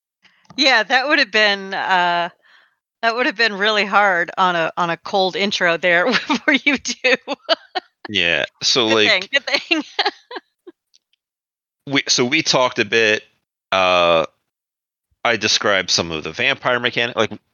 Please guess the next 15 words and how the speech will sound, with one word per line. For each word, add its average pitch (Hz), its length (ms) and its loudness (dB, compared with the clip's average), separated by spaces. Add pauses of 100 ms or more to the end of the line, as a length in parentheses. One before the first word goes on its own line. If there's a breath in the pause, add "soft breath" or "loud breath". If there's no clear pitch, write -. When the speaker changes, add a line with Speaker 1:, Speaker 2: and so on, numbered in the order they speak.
(460)
Speaker 2:
we 131 140 -4
talked 113 320 -4
just 104 200 2
as, 95 180 2
like, 90 240 -2
getting 87 280 -4
to - 120 -10
know 87 160 0
each 85 180 -2
other 80 240 -2
and 76 120 -8
feeling 82 260 -4
each 85 100 -4
other 85 220 0
out. 85 260 0